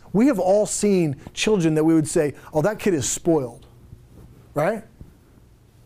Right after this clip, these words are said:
What's a, a pretty common thing with a kid that is spoiled? What do they lack? Any kind of discipline, right? And often the father is absent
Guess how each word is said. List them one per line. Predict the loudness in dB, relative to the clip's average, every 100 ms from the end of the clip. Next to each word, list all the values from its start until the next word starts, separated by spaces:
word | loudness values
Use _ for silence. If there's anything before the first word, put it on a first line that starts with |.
| -8
What's | -2 -2 -2
a, | -6 -8 -14 -8
a | -4
pretty | -2 -2
common | -2 -2 0 0
thing | 0 0
with | -2
a |
kid | -2 -2
that | -2
is | -2
spoiled? | -2 -2 0 -2
What | -2
do | 0
they | 0
lack? | -2 -4 -10 -20 -20 -20 -20 -20 -20 -20 -20 -20 -20 -20 -20 -20 -20 -20 -8
Any | -2 -2
kind | -2 -4
of |
discipline, | -4 -8 -10 -16 -20 -20 -20 _ -20 -20 _ _ -20 -20 -16
right? | -4 -4 -4 -10 -20 _ -20 -12 -4
And | 0
often | 0 0 -2
the | 0
father | 0 0 0 -2
is | -2
absent | -4 -6 -6 -6 -8